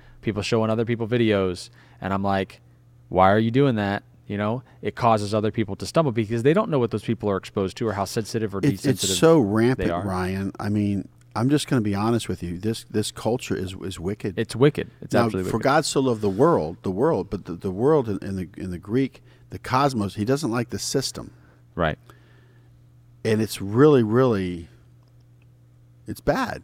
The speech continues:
Speaker 2: I
Speaker 1: It
Speaker 2: mean,
Speaker 1: is bad.
Speaker 2: I, I don't know what else to say. I didn't realize it would ever get this bad, but you literally have to discipline yourself because it's so free. It's so there.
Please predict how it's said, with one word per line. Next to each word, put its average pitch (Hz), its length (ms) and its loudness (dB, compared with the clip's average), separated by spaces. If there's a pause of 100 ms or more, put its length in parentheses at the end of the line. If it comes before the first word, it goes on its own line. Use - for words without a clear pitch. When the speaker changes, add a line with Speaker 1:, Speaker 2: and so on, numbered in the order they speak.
(120)
Speaker 2:
I - 80 -8
Speaker 1:
It 107 40 -2
Speaker 2:
mean, 113 160 0
Speaker 1:
is 113 120 -2
bad. 82 260 -8 (120)
Speaker 2:
I, 120 260 2
I - 20 6
don't 156 160 4
know 147 100 4
what 143 160 4
else 135 160 0
to 107 80 -8
say. 139 580 2 (680)
I 127 140 6
didn't 147 180 4
realize 123 340 4
it 127 40 0
would 110 160 0
ever 117 240 0
get 147 180 -2
this 147 180 -4
bad, 151 380 0 (440)
but - 160 -6
you 143 120 2
literally 139 560 4
have 120 460 -2
to 110 100 -6
discipline 107 520 -8
yourself - 560 -14 (600)
because 117 280 0
it's 107 140 -6
so 127 260 2
free. 127 380 -4
It's - 160 -6
so 120 240 -4
there. 107 460 -8